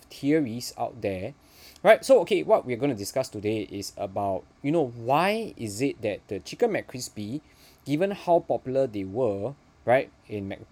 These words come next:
you know, on the McDonald's Singapore menu, why was, why were they taken out of, um, the menu, the permanent menu, um, in, in, in the past decade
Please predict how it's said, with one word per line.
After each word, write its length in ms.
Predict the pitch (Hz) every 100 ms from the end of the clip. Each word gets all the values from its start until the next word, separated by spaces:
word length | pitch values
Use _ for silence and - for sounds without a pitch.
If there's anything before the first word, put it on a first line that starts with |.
| -
you 100 | 110
know, 60 | 107
on 80 | 107
the 60 |
McDonald's 500 | 104 95 104 113 123
Singapore 360 | - 104 101 113
menu, 440 | 101 92 101 175 - _ _ -
why 220 | 185 311
was, 280 | 240 127 - - -
why 180 | 196
were 160 | 269 160
they 140 | 127
taken 480 | 143 139 - 147 143 -
out 260 | 127 110 -
of, 300 | 101 95 87 -
um, 460 | - 92 87 90 92
the 80 | 113
menu, 500 | 101 104 101 98 127 -
the 100 | 107
permanent 400 | - 107 110 131
menu, 420 | 113 98 98 151 - _ - _ - -
um, 460 | 98 95 95 95 98
in, 400 | 104 101 98 95 -
in, 340 | 98 98 95 90
in 60 | 98
the 80 | 98
past 440 | 120 123 - -
decade 340 | 101 98 110